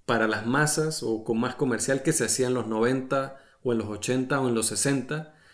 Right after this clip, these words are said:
pero que en tiempos modernos ese género de cine como clase media, que lo he mencionado varias veces, se ha perdido un poco,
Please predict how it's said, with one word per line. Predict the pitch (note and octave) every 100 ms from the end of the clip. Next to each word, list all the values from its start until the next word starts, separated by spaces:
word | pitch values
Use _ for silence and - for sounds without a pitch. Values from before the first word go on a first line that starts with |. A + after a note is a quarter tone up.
| - _
pero | B2+ A#2 A2
que | A#2
en | G#2
tiempos | C3+ B2 C#3+ B2+
modernos | A2 A2+ C3+ D3+ D3+ - - _ -
ese | B2+ C#3+
género | - C3+ C3 B2+
de | A2
cine | A2+ B2+ B2+ B2+
como | A#2+ A2
clase | A#2+ A#2+ -
media, | C3 C#3+ C#3+ C#3
que | C3+
lo | A2+ A2+
he |
mencionado | A#2+ A#2+ A2+ A2+
varias | A#2 B2
veces, | C#3+ D#3+ D#3 - - - -
se | -
ha | A#2
perdido | B2+ A#2+ B2+ B2
un | A2
poco, | D3 D3 F3 F3+ -